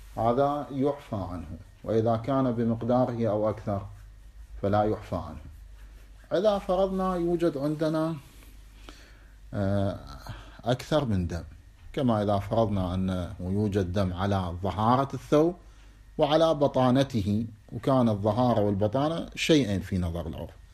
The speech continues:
فهنا هل نلاحظ كل دم على حدة؟ فإذا لاحظنا الدم الذي على الظهارة يكون أقل من الدرهم،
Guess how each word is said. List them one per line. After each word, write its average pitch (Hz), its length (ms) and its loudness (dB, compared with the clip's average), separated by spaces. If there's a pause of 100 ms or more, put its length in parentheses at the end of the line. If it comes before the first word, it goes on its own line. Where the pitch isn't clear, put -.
(540)
فهنا 151 440 4
هل 160 300 2
نلاحظ 143 640 2
كل 110 260 2
دم 127 220 4
على 98 300 2
حدة؟ 113 380 0 (1000)
فإذا 107 300 6
لاحظنا 107 800 4
الدم 120 320 4
الذي 110 320 4
على 123 220 2
الظهارة 139 840 2 (680)
يكون 117 280 2
أقل 127 340 4
من 104 140 4
الدرهم، 85 420 -6